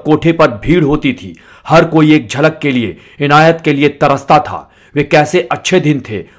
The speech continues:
और अब बुढ़ापा कटे तो कैसे कटे। कांग्रेस ने कोई पचपन साल राज किया। सत्ता की दिल्ली कोठियां कांग्रेसियों से भरी हुई थीं। सत्ता और जवानी के मजे लिए, लोगों को बेवकूफ बनाया,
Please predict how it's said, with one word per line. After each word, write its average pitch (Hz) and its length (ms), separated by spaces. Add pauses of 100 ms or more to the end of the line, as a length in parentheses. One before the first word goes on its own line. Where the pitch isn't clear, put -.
और 127 140
अब 139 300 (200)
बुढ़ापा 135 500 (140)
कटे 139 220
तो 135 160 (140)
कैसे 131 280
कटे। 92 340 (560)
कांग्रेस 156 400
ने 165 80
कोई 160 180
पचपन 170 460
साल 165 280
राज 143 260
किया। 95 280 (220)
सत्ता 165 400
की 160 160
दिल्ली 147 360
कोठियां 160 440
कांग्रेसियों 147 580
से 151 300
भरी 156 180
हुई 131 200
थीं। 87 220 (280)
सत्ता 165 420
और 143 120
जवानी 151 360
के 156 160
मजे 143 300
लिए, 110 300 (280)
लोगों 165 340
को 170 120
बेवकूफ 156 440
बनाया, 113 520